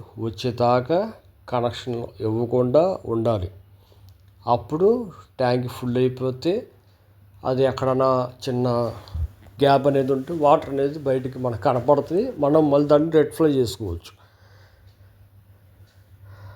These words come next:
అలాగని మనం సరిగ్గా చూడకుండా ఓ కనెక్షన్ ఇచ్చేసామనుకోండి, కనెక్షన్ ఇచ్చేసి బిగించేసి మన పని అయిపోయింది కదా అనేసి వెళ్ళిపోయాం అనుకోండి, కస్టమర్కి చాలా ఇబ్బంది అవుతుంది.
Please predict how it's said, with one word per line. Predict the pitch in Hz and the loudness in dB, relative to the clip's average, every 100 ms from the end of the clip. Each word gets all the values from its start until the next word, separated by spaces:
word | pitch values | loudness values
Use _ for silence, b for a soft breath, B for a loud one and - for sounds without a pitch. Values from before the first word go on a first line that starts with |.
| B B - _ _ - - - - - - - - - - | B B -20 _ _ -20 -20 -20 -20 -20 -20 -20 -20 -14 -2
అలాగని | 123 127 135 135 143 147 - - | 2 4 4 4 2 -2 -8 -10
మనం | 123 123 123 | -2 0 0
సరిగ్గా | - 123 123 135 | 0 0 2 2
చూడకుండా | 135 120 117 117 113 113 110 117 | 2 0 0 -2 0 -2 -4 -2
ఓ | 123 135 | 0 2
కనెక్షన్ | 127 120 120 - 123 | 2 0 0 -4 -4
ఇచ్చేసామనుకోండి, | 123 117 127 117 110 107 98 104 107 b b b b b - | -2 -2 0 0 0 -2 -4 -6 -8 b b b b b -2
కనెక్షన్ | 117 120 - 127 | 2 2 0 -2
ఇచ్చేసి | 123 131 123 | 2 0 0
బిగించేసి | 120 117 113 123 113 123 | 0 0 -2 -4 -2 -2
మన | 110 | -2
పని | 107 127 | 2 2
అయిపోయింది | 127 127 123 117 | 2 2 0 0
కదా | 117 113 | 0 0
అనేసి | 113 110 - | 0 -2 0
వెళ్ళిపోయాం | 110 104 117 113 | -2 -2 -2 -2
అనుకోండి, | 104 92 98 104 110 - | -2 -4 -6 -6 -8 -6
కస్టమర్కి | 123 110 120 120 - | -4 -4 -2 -4 0
చాలా | 110 104 | 0 0
ఇబ్బంది | 95 107 104 | 0 -2 0
అవుతుంది. | 90 - - | -2 -4 -12